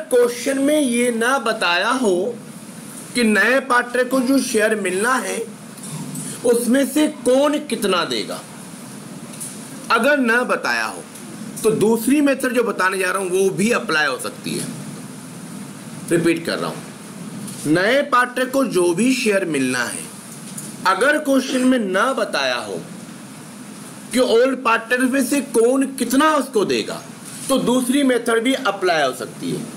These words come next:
तो इस बात का मतलब ये भी निकला कि अगर बताया हो कि कौन कितना देगा तो दूसरी मेथड वहां अप्लाई नहीं हो पाएगी,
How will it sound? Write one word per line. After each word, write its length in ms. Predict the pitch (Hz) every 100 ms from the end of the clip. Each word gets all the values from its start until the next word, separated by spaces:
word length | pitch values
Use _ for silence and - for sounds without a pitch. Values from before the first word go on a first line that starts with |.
| - - - - - - - -
तो 80 | 254 254 254
इस 140 | 262
बात 340 | - 247 247 -
का 80 | 262
मतलब 360 | 220 214 233
ये 260 | 220 170 170
भी 200 | 165 247
निकला 380 | 254 208 196 240 233 240
कि 60 | 233
अगर 300 | - 196 220
बताया 480 | 165 160 165 175 220
हो 300 | 247 175 135 - - - - -
कि 80 |
कौन 300 | 185 185 208 220
कितना 360 | 208 196 202
देगा 260 | 185 160 127 - -
तो 80 | 170
दूसरी 320 | 156 165 190
मेथड 280 | 185 170 185
वहां 240 | 165 170 170
अप्लाई 460 | 156 147 156 175 214 - - - - 131 131 139
नहीं 240 | 160 185 220
हो 100 | 180
पाएगी, 480 | 123 110 95 80